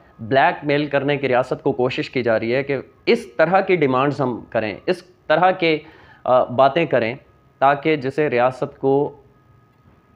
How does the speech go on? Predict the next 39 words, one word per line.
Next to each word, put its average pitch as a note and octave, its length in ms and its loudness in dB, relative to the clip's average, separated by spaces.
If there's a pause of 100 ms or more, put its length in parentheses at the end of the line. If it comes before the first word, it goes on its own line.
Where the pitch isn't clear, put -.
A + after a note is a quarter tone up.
(140)
آگے B2+ 240 0
چلنا B2+ 320 -2
مشکل B2 460 -4
ہو A2+ 100 -2
جائے، B2+ 260 2
وہ A#2+ 220 0
ہمارے A#2+ 220 -2
گھٹنوں C3 340 -2
پہ C3+ 140 -2
آ B2 100 2
جائے، C3 240 2
ہماری A#2 300 -2
بات A#2+ 260 0
ماننے B2 220 -2
پہ B2+ 120 -2
مجبور A#2+ 340 0
ہو E3 120 4
جائے، G3 160 2
جو F3 200 2
کہ G#3+ 140 0
مکتی D#3+ 280 0
بانی C3+ 260 2
نے B2+ 120 0
کیا G#2+ 220 -2
تھا۔ F#2+ 140 -6
میں A#2+ 140 -4
نے D#3 60 0
آپ D#3 100 0
کو E3+ 60 0
demands C#3+ 360 -2
بتائی D3 220 0
نا، D#3+ 120 -2 (320)
یہاں B2+ 160 0
سے E3+ 140 0
غلطیاں D#3 380 2
تھیں B3 180 -2
پاکستان A#2 400 -2
سے، C3 100 -4
لیکن E3+ 200 -2